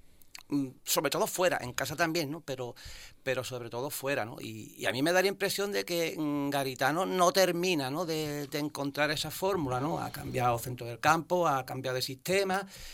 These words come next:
o sea que pare-, él parece ser que sí lo está intentando, ¿no? Eh, de disipar e-, estas carencias que, que tenemos en ataque, pero bueno, después de, de once jornadas parece ser de que, de que no da con, con la tecla, ¿no? Como ha comentado,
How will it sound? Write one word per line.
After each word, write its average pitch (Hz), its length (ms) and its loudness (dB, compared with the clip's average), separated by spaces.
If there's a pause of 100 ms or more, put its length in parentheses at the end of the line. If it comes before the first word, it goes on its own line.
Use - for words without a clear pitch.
(140)
o - 40 -10
sea 170 140 2
que 131 140 -4
pare-, 135 240 0
él 160 200 0
parece 190 280 -2
ser 214 160 0
que 226 100 2
sí 214 140 2
lo 220 80 2
está 180 160 2
intentando, 160 640 0
¿no? 190 160 0
Eh, 143 420 -2
de 135 160 -4
disipar 139 520 4
e-, 160 220 0
estas 151 280 -2
carencias 151 480 -2
que, 156 200 -4 (520)
que 165 160 2
tenemos 165 400 0
en 160 160 0
ataque, 180 420 2
pero 156 200 -2
bueno, 151 180 -4
después - 360 -4
de, 143 380 -2
de 143 160 -2
once 143 300 0
jornadas 151 500 2 (100)
parece 135 320 0
ser 139 240 -6
de 165 140 0
que, 147 320 0
de 135 140 -2
que 123 100 -4
no 127 140 -2
da 127 160 2
con, 123 480 -8
con 117 180 -8
la 117 100 -2
tecla, 139 300 0
¿no? 147 140 -2
Como 113 180 -8
ha 117 80 -6
comentado, 123 720 0